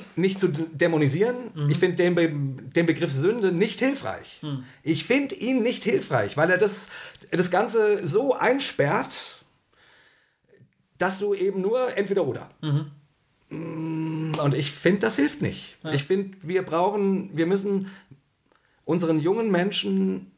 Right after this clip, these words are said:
Speaker 1: ähm, und das wird aber natürlich auch nicht gemacht. Es ist natürlich f-, viel leichter zu sagen, ähm, das ist Sünde,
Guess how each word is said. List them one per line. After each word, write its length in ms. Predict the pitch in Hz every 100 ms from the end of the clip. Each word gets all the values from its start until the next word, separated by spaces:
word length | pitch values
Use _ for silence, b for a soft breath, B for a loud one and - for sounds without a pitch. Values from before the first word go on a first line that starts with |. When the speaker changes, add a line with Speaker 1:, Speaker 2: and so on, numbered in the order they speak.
| _ _
Speaker 1:
ähm, 680 | - 139 147 147 143 147 131 -
und 180 | 156
das 140 | 170 170
wird 120 | 196
aber 120 | 160
natürlich 320 | 170 175 175 -
auch 140 | 175
nicht 160 | 156 143
gemacht. 440 | 165 196 - - B B
Es 120 | 135
ist 180 | 135 160
natürlich 340 | 151 156 143 - -
f-, 100 | 143
viel 120 | 143 135
leichter 380 | 180 220 143 -
zu 180 | 156
sagen, 440 | 135 131 135 131 110 B B 123
ähm, 340 | 127 123 131 135
das 120 | 139
ist 100 | 131
Sünde, 260 | 160 135